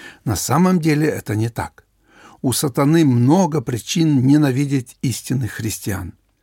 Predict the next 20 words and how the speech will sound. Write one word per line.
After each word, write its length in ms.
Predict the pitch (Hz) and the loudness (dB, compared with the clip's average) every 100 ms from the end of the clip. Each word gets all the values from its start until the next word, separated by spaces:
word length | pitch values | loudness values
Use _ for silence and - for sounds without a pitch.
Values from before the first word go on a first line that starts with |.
| _ _ _ _ | _ _ _ _
Во-первых, 720 | 135 147 202 151 85 87 _ _ _ _ - | -2 0 2 2 0 -10 _ _ _ _ -6
таковых 540 | 147 - 135 185 - | -4 0 2 0 0
любит 280 | 165 170 151 | -2 0 -2
Бог, 440 | 147 156 120 - _ _ _ _ | 0 -2 -4 -18 _ _ _ _
и 60 | 135 | -6
сатане 680 | - 101 - 107 160 196 160 _ _ | -4 -6 -2 0 2 2 0 _ _
это 240 | 131 127 117 | -8 -4 -4
неприятно. 800 | 107 104 113 107 95 - - _ _ _ _ _ - - - - | -4 -4 -4 -4 -4 -10 -16 _ _ _ _ _ -20 -20 -18 -4
Во-вторых, 680 | 131 123 143 135 226 - _ _ _ - - | -2 0 0 2 0 -2 _ _ _ -20 -12
дьявол 600 | 123 143 139 185 175 131 | -10 -4 0 0 2 0
ненавидит 720 | 127 143 143 139 202 185 147 | 0 2 2 2 0 0 -2
детей 360 | 139 - 156 135 | -4 -2 0 2
Божьих 460 | 135 147 113 113 | 0 0 0 -2
за 160 | 110 113 | -2 -2
то, 320 | - - - - - - | 2 0 -2 -12 -20 -16
что 420 | - - 151 156 | -12 -2 0 0
они 320 | 117 113 151 202 | 0 2 4 2
являются 800 | 180 135 127 170 165 156 165 151 | 2 0 0 2 2 0 -4 -4
подобием 800 | - 127 120 160 165 190 160 | -4 -2 4 4 4 4 4
Божьим. 460 | 131 110 - 92 | 2 0 -2 -8